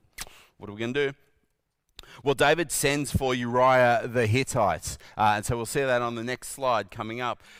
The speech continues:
David said to Uriah, "Go down to your house and wash your feet." So he calls Uriah, who is fighting in the front line back, and says, "Go home and wash your feet."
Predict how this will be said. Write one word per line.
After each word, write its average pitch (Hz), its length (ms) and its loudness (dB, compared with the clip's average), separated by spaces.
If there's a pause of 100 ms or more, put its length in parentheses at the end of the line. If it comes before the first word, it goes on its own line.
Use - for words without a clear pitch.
(280)
David 139 440 -2
said 139 300 -6
to 135 120 -10
Uriah, 120 380 0
"Go 147 260 -2
down 180 220 -2
to 135 100 -12
your 113 140 -2
house 143 360 -2
and 151 180 -6
wash 139 240 -4
your 156 80 -6
feet." 196 200 -4
So 170 120 -4
he 185 80 -6
calls 247 340 2
Uriah, 180 400 2
who 151 140 -2
is 139 100 -6
fighting 196 460 -2
in 151 60 -4
the 139 60 -4
front 165 260 -8
line 143 200 -2
back, 131 240 0
and 135 100 -8
says, 131 180 -2
"Go 143 180 2
home 139 180 0
and 127 100 -6
wash 127 220 -4
your 123 60 -12
feet." 98 340 -8